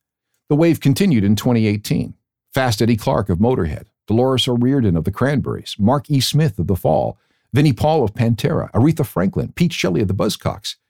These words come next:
And then the decade finished with the loss of Ric Ocasek of the Cars, Ginger Baker of Cream, Eddie Money, Keith Flint of The Prodigy, Ranking Roger of both the English Beat and General Public,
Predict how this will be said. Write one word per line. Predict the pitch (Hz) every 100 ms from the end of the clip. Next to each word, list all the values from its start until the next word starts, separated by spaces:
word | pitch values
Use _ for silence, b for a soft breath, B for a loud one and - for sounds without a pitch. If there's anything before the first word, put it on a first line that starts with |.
| _ _ _ _
And | 160 170
then | 165
the | 156
decade | 160 175 160 -
finished | 262 185 -
with | 139
the | 127
loss | 123 117
of | 101 87
Ric | 104
Ocasek | 92 - 123 - 110
of |
the | 107
Cars, | - 123 165 170
Ginger | - 104 165
Baker | 110 110 101
of | 92 -
Cream, | 147 175 175 175
Eddie | 95 95
Money, | 95 143 151
Keith | - - 87
Flint | - 143 151
of | 104
The |
Prodigy, | - 131 156 135 165
Ranking | 135 85 98 95 90
Roger | 110 135 143 131
of | 82
both | 117 104
the | 101
English | 110 107 -
Beat | 113
and | 92
General | 85 82 82
Public, | - 185 170 165